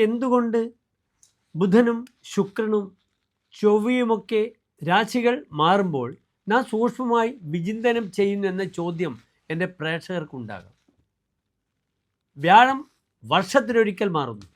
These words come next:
വലിയ, എല്ലാവരും ശ്രദ്ധിക്കും വ്യാഴത്തിൻ്റെ ചാരവശാലുള്ള മാറ്റം.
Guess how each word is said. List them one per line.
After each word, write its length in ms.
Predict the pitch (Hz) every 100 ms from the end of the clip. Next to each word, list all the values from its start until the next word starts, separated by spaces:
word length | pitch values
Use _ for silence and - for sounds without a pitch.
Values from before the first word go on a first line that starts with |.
| _ 98
വലിയ, 320 | 147 208 240 233 240 _ _ _ _ _ _ _ -
എല്ലാവരും 420 | 160 226 247 269 262
ശ്രദ്ധിക്കും 440 | 247 190 175 - - _ _ 131
വ്യാഴത്തിൻ്റെ 460 | 156 180 180 170 160
ചാരവശാലുള്ള 600 | 151 156 147 143 131 127 104
മാറ്റം. 240 | 101 _